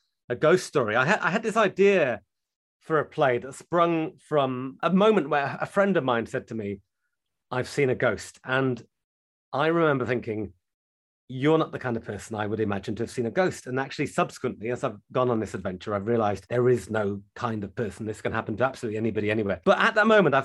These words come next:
I thought, like, "Well, this is interesting. And, like, how will our friendship group react to her?" And some people will laugh at her and mock her, and some people will be annoyed by it, and some people will worry about her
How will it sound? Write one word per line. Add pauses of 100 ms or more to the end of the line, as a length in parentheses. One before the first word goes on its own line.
(140)
I
thought,
like,
"Well,
this
is
interesting.
And,
like,
how
will
our
friendship
group
react
to
her?"
And
some
people
will
laugh
at
her
and
mock
her,
and
some
people
will
be
annoyed
by
it,
and
some
people
will (220)
worry
about
her